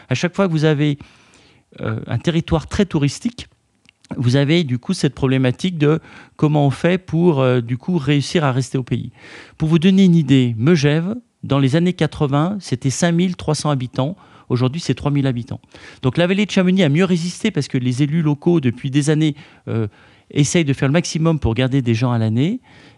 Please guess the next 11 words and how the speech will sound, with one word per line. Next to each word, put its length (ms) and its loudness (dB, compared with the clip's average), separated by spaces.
Mais 460 2
ça 240 0
doit, 380 -2
on 100 4
doit 200 4
avoir 260 0
de 100 0
nouveaux 380 2
outils 380 -4
pour 180 -2
permettre 600 -2